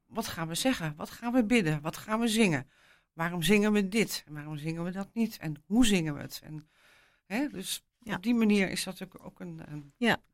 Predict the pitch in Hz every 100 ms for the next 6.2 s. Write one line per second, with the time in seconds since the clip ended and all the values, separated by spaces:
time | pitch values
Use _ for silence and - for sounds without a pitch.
0 | _ _ 196 156 143 147 139 131 226 175
1 | 135 135 - 175 190 170 165 208 185 -
2 | 143 139 _ - 156 165 151 127 _ -
3 | _ _ _ _ _ 208 208 208 208 208
4 | 202 202 - _ _ _ _ _ 170 190
5 | 190 - 196 170 175 247 - - 185 196
6 | 302